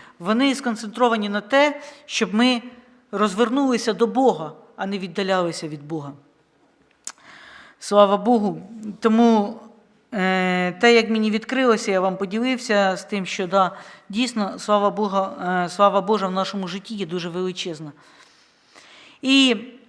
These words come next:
ми своїми діями, і своїм розумом, і своїми якимись там, наприклад, достатками чи можливостями, ми не можемо нічого, нічого взагалі зробити для того, щоб приблизити своє спасіння.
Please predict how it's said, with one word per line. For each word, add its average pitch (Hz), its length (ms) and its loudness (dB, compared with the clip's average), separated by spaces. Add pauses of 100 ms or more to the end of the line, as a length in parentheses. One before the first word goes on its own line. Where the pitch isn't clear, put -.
(600)
ми 269 460 2
своїми 220 460 -2
діями, 175 560 -6 (460)
і 226 80 -6
своїм 254 380 2
розумом, 196 680 2
і 220 100 -10
своїми 254 400 -2
якимись 240 400 -2
там, 233 180 2
наприклад, 220 400 0
достатками 233 760 6
чи 220 300 -2
можливостями, 208 920 0 (480)
ми 202 160 -4
не 247 120 0
можемо 233 360 0
нічого, 196 720 -4 (560)
нічого 208 340 -4
взагалі 190 400 -4
зробити 156 520 -10 (340)
для 170 160 -6
того, 214 320 2
щоб - 160 -4 (380)
приблизити 202 640 -2
своє 190 260 -6
спасіння. 165 600 -10